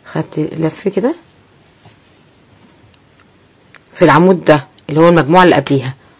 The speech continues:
وهعمل عمود، تمام كده؟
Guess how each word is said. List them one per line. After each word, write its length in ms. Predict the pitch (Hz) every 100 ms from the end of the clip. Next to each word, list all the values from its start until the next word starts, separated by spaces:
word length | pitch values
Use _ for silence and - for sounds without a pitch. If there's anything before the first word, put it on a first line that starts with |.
| _ _ _ _
وهعمل 460 | 156 156 156 156 160 - _ _ _ _ _ _ _ _ _ _ _ _ _ _ -
عمود، 300 | 147 139 120 - - _ _ _ _ _ _ _ _ _ _ _ _ _ _ _
تمام 220 | - 123
كده؟ 360 | 127 147 196 349